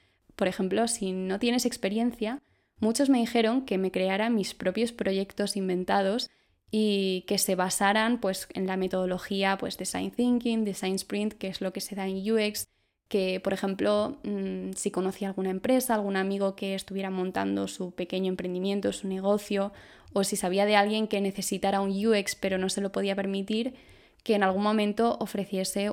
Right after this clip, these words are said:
un trabajo voluntario. De esta forma podía ayudar a esa persona y también, pues, demostrar que tenía experiencia real, que además eso es algo que se valora muchísimo, el hecho de que tú te muevas para hacer esos trabajos.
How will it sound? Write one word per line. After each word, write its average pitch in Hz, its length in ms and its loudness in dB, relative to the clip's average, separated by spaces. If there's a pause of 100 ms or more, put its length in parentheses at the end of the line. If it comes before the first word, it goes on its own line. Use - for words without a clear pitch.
un 190 320 0
trabajo 196 460 0
voluntario. 202 580 2
De 247 80 4
esta 202 160 -2
forma 190 400 -4
podía 190 420 -4
ayudar 190 400 -2
a 190 60 -2
esa 190 220 -4
persona 208 520 0 (360)
y - 100 -4
también, 190 400 4
pues, 220 180 0
demostrar 190 520 0
que 220 100 -2
tenía 190 440 -2
experiencia 190 640 -4
real, 190 400 -2
que 220 80 -2
además 196 320 -2
eso 214 160 -2
es - 100 -4
algo 196 240 -2
que 214 80 -6
se 190 160 -4
valora 185 320 0
muchísimo, 190 680 -4
el 185 80 -2
hecho 190 240 -4
de 202 160 -6
que 190 180 -6
tú 220 300 -4
te 226 120 0
muevas 202 480 -2
para 196 400 -4
hacer 196 440 -4
esos 190 300 -6
trabajos. 185 640 -10